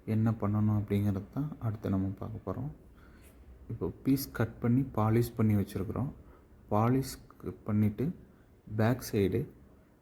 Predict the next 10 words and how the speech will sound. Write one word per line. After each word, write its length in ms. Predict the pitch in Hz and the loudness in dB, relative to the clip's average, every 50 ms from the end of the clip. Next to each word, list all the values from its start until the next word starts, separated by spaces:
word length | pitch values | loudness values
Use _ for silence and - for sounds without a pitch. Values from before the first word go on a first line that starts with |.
| - 110 | -4 0
நம்ம 280 | 110 110 107 107 104 101 95 95 | 2 2 4 4 4 4 4 2
அரால்ட் 360 | 95 107 123 131 131 131 127 123 - | 2 4 4 2 2 0 -2 -2 0
தடவி 300 | 98 95 90 92 113 147 175 - - - - 110 107 | 0 2 2 2 0 0 -2 -4 -6 -4 -2 0 2
மணல் 280 | 104 107 117 127 127 - | 4 6 6 4 4 2
போட்டு 220 | - 101 95 101 90 | 0 0 2 0 0
வச்சிருக்கிறோம், 460 | - - 92 95 101 98 113 151 170 - - - - | 0 -2 -4 -2 -2 -2 -2 -2 -4 -4 -6 -2 0
கிரிப்பா 340 | 113 107 104 110 - 127 113 104 | 2 2 0 0 0 0 2 2
இருக்கிறதுக்கு. 460 | 98 - - 92 90 - - - - - 120 110 | 0 -2 -4 -6 -6 -8 -10 -12 -12 -6 -2 0
நம்ம 220 | 104 107 107 104 - - | 2 2 2 2 2 2
பேஸ்ட் 320 | 117 123 135 131 - 135 | 2 2 2 2 -2 -8